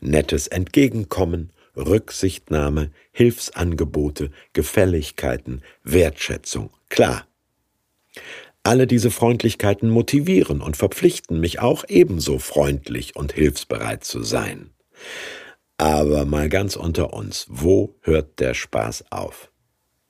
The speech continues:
Da, wo verrechnet wird, wo Großzügigkeit in Anspruchshaltung kippt.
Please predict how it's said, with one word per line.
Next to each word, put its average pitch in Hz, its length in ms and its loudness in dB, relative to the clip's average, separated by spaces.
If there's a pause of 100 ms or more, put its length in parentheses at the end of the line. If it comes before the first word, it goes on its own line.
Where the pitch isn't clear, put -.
(340)
Da, 64 400 -2 (100)
wo 82 140 2
verrechnet 98 840 -2
wird, 53 320 -8 (200)
wo 90 140 4
Großzügigkeit 107 1200 2
in 92 260 -6
Anspruchshaltung 64 1300 -2
kippt. - 380 -8